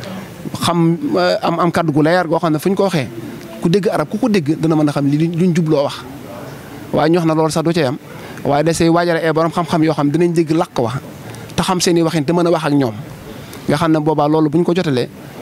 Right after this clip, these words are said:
ñoom dañ sa ko mën a dicté anam woo xam ne dinañ xam dëgg-dëgg sëriñ bi liggéeyal ba mu doon liggéey, liggéeyal Yonent bi sallallahu alayhi wasallam ak na mu ko doon, na mu ko doon jotalee. Loolu dafa bokk ci mbir mi. Léegi nag ñoom loolee nag, biñ demee wax ko Cheikh Amadou Mountakha,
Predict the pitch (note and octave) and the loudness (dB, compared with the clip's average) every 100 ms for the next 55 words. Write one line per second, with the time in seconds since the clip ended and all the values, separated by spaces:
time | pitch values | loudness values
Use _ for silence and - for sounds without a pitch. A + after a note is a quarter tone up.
0 | - C3 D3+ D#3 D#3 D#3 D3+ D3+ D#3 D3 | -2 2 4 4 2 0 2 2 2 0
1 | F3+ D#3+ C#3 D3 C#3+ C3+ C3 C3 C#3+ D#3+ | 0 0 2 2 2 0 2 0 2 2
2 | D#3 D3 C#3+ F#3 F3+ E3 C3+ G3+ - - | 2 2 2 0 2 2 0 -4 -8 -16
3 | - - - F#3 F3+ E3 E3+ E3 D#3 E3+ | -16 -10 -2 2 4 4 2 2 2 2
4 | F3 E3+ D#3 D#3 D3+ D3 E3 D#3 D3 C#3 | 2 2 4 2 2 2 2 2 0 0
5 | C#3 C3+ A#2+ C3+ - - - - - F3 | 0 0 0 -2 -6 -16 -16 -10 -4 0
6 | D#3+ D#3 D3 D3 C#3 - C3 C3+ C3 B2+ | 2 2 0 0 0 0 0 0 0 0
7 | A#2+ A#2+ G#2+ C#3 - - - - - - | 0 -2 -4 -6 -12 -14 -14 -14 -14 -10
8 | - B2+ C#3+ C#3+ D#3 D3+ - - D3+ D3+ | -2 0 2 2 0 0 0 2 4 4
9 | B2+ G2 - - - - - - - C#3+ | 0 -4 -14 -12 -12 -12 -12 -10 0 2
10 | E3 D#3+ D#3+ D#3 D3 E3+ E3+ C#3+ B2+ - | 4 4 4 4 2 2 2 0 -4 -8
11 | - - - - - - D3 D#3+ E3 D#3 | -10 -12 -12 -12 -10 0 2 4 4 2
12 | - D#3 D#3 D3 D3 D3+ D3+ B2+ | 2 0 2 2 2 2 0 -2